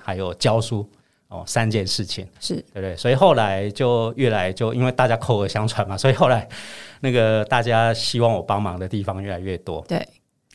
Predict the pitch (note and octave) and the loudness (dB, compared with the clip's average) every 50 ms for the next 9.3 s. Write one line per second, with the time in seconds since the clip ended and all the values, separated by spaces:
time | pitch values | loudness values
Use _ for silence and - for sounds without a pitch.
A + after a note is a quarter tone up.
0 | - - A2 A2 G2 G2+ G#2+ G#2+ - - - - - A2 A2 C#3+ C3 B2 A#2 A2+ | -8 -6 -4 -2 -2 -2 -2 -4 -6 -8 -8 -4 -2 0 2 4 4 4 4 2
1 | A2 G#2+ - - G#2+ F#2+ F2+ F#2 F#2+ F#2+ - B2+ A#2+ A#2+ G2 E2+ E2+ - - G2+ | 0 -2 -4 -6 -8 -8 -6 -6 -6 -4 0 0 2 2 2 0 -2 -4 -6 -8
2 | G2 F#2+ - G#2 D3 G3 E3+ A2+ G2+ G#2 G2+ G#2+ - G#2+ G2 F#2 F2+ F2 E2+ F2 | -8 -6 -4 -2 0 0 0 0 -2 -2 -2 -4 -4 -6 -8 -8 -8 -8 -6 -4
3 | G#2+ A2+ G2+ F#2+ F2+ F2 - G2 G2 A2 G2 F#2 - - - A2+ A#2 - A#2 B2+ | -4 -2 -2 -2 -4 -6 -6 -6 -4 -4 -4 -4 -2 -2 -2 -2 -4 -4 -2 0
4 | A#2 A2+ A#2+ G#2+ G2+ G2 G2 F#2+ - - - - - - - _ _ _ _ _ | 0 0 0 0 -2 -2 -4 -4 -8 -12 -20 -20 -20 -20 -20 _ _ _ _ _
5 | - A#2+ G#2+ A2+ A2 G#2+ F#2 F#2+ F#2 - - E2+ E2 - - G#2+ F#2 E2+ - - | -8 -6 -4 -2 -2 -2 -2 -4 -4 -4 -6 -6 -6 -4 -4 -4 -4 -4 -6 -12
6 | - - E2 E2+ G2 A#2 A2+ A2 G#2 G#2 G#2 G2+ F#2+ F#2 - - _ _ - - | -12 -10 -10 -8 -6 -4 -4 -2 -2 -4 -4 -6 -6 -8 -12 -16 _ _ -8 -2
7 | - D#3+ E3+ F#3+ D3+ G#2+ G2+ G#2+ C3 B2 C3+ C3 A2 G2 G2 G2 G2+ G2 G#2+ - | 0 2 2 4 4 2 2 2 0 0 2 2 0 -2 -2 -6 -6 -8 -8 -8
8 | A2 F#2+ G2 A2 G2 F#2 - - A#2+ A#2 D#3+ C#3+ A#2 G#2+ A2 A2+ F#2+ F#2+ F#2+ G#2+ | -6 -6 -6 -6 -6 -4 -2 0 2 4 4 4 4 4 2 0 -2 -2 -2 -2
9 | A2 G#2 F#2+ F#2+ F#2+ | -2 -2 -4 -6 -8